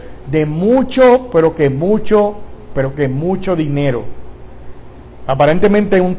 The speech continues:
tale-, un, un talento, eh, era lo que para una persona trabajadora de aquel tiempo poder reunir un talento, ahorrar un talento, tenía que trabajar sobre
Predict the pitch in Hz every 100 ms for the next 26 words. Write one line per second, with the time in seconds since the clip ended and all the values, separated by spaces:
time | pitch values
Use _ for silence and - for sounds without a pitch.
0 | - 180 175 202 214 202 214 196 196 202
1 | 226 220 180 165 165 - - - - -
2 | 170 160 151 147 - 185 226 208 185 196
3 | - - - 185 202 208 202 196 190 190
4 | - - - 185 185 220 277 285 269 214
5 | - - 247 262 247 220 196 185 175 226
6 | 220 196 226 214 226 226 190 165 170 202
7 | 226 214 190 208 240 226 220 185 202 247
8 | 247 269 - - - 180 165 185 226 233
9 | 208 196 233 240 185 175 190 202 208 190
10 | 214 202 185 175 170